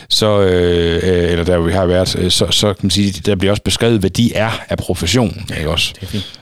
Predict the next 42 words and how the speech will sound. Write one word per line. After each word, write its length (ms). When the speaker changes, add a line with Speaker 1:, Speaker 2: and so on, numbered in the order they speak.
Speaker 1:
Ja, 140
ja. 80
Speaker 2:
Det 60
er 20
det 40
der 100
med 80
at 60
træde 180
i 40
sin... 140
Nu 220
havde 180
faren 340
jaget 460
ham 160
væk, 240
så 180
gik 220
han 140
i 80
farens... 460
Øh, 300
Speaker 1:
Det 120
gjorde 200
han. 140
Speaker 2:
fodspor. 500
Speaker 1:
<laughs> 220
Speaker 2:
Ej, 60
det 140
er 60
fedt. 200
Speaker 1:
Ja, 140
ja. 80
Speaker 2:
Det 80
var, 120
jeg 120
har 80
ikke 140
mere, 460
øh, 500
sådan, 300